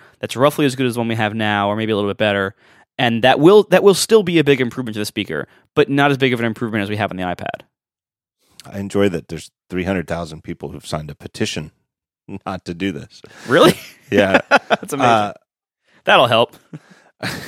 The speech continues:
Speaker 2: Well, it's already done. I-, i-, if it's
Speaker 1: I know,
Speaker 2: true,
Speaker 1: that's the thing. It's too late.
Speaker 2: it's already done. It's getting to the point where I think it's too late to change next year's iPhone, let alone this year's. Like, that's
Speaker 1: <laughs> Yeah,
Speaker 2: the
Speaker 1: it
Speaker 2: thing
Speaker 1: might be.
Speaker 2: people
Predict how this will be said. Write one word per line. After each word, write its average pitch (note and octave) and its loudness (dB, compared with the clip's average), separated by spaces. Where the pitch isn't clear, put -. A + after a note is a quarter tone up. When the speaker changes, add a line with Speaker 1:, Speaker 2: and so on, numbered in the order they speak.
Speaker 2:
Well, F3 8
it's E3+ 2
already F#3 8
done. D3 4
I-, F#2+ 0
i-, C3+ 6
if F3+ 4
it's G3+ 8
Speaker 1:
I - 6
know, A3+ 8
Speaker 2:
true, - 8
Speaker 1:
that's G2+ 8
the F2+ 4
thing. A#2+ 2
It's - -6
too A3 -4
late. A#2+ 0
Speaker 2:
it's A2 -8
already A#2 4
done. A2 0
It's C#3 2
getting F3 2
to E3+ -2
the C#3+ 4
point C#3 0
where A#2 4
I G#2+ 6
think B2+ -4
it's A2 -6
too - -8
late A2+ 2
to G2+ -8
change G#2 -4
next A#2+ -2
year's E2 -2
iPhone, C#2+ -12
let D2+ -8
alone D2 -12
this D#2 -12
year's. - -12
Like, D#2 -10
that's - 2
Speaker 1:
<laughs> - 6
Yeah, - 2
Speaker 2:
the A#2+ 0
Speaker 1:
it - 2
Speaker 2:
thing B2+ 4
Speaker 1:
might - 0
be. A2+ 2
Speaker 2:
people G2+ 0